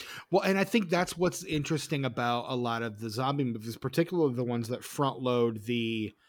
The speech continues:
um, the, the, the outbreak, is that there's a lot of misinformation, much like there was, I mean, we, we were in a pandemic not long ago.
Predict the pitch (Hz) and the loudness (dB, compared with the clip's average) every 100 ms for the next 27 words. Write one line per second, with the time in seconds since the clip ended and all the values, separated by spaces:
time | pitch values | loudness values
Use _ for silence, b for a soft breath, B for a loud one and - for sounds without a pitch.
0 | b b b - 117 104 101 95 87 b | b b b -6 -4 -2 -4 -8 -14 b
1 | b b b b b b 131 135 117 110 | b b b b b b -4 -2 0 -2
2 | 107 117 120 139 147 117 95 98 - - | -4 -4 2 2 2 -4 -10 -14 -20 -20
3 | b b - 135 131 127 113 131 123 135 | b b 0 2 2 0 0 0 0 2
4 | 156 131 123 160 147 131 123 - 117 120 | 2 2 2 0 0 -2 -4 -4 -6 -6
5 | 113 107 101 120 143 143 120 120 123 135 | -4 -6 -6 -6 -6 -4 -4 -2 -4 0
6 | 123 123 123 117 117 120 107 107 131 147 | 2 2 2 0 -4 -4 -4 -2 0 0
7 | 139 107 113 160 143 117 107 98 - 117 | -6 -8 -6 -2 2 2 0 -4 -6 -6
8 | 110 123 110 107 107 110 104 107 104 98 | -4 -6 -4 -6 -6 -8 -8 -6 -8 -8
9 | 98 92 139 | -10 -6 -8